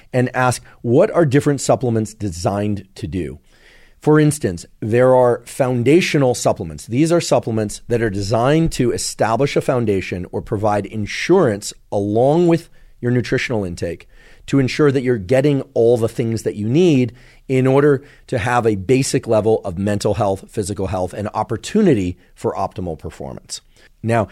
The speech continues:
this is the one category of supplements for which I think it's appropriate and, in fact, advantageous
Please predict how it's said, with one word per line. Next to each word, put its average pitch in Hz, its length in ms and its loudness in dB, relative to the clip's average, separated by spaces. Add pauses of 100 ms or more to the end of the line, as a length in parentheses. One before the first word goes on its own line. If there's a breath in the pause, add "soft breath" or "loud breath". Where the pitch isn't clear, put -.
(140 loud breath)
this 160 160 0
is 185 100 4
the 151 100 4
one 131 460 4
category 117 800 2 (120)
of 95 280 0
supplements 98 540 -2 (240 loud breath)
for 123 140 2
which 120 180 2
I 107 100 4
think 123 360 0 (640 soft breath)
it's 123 180 0 (100)
appropriate 139 840 2 (640)
and, 120 140 -2
in 117 80 0
fact, 110 380 0
advantageous 113 920 -4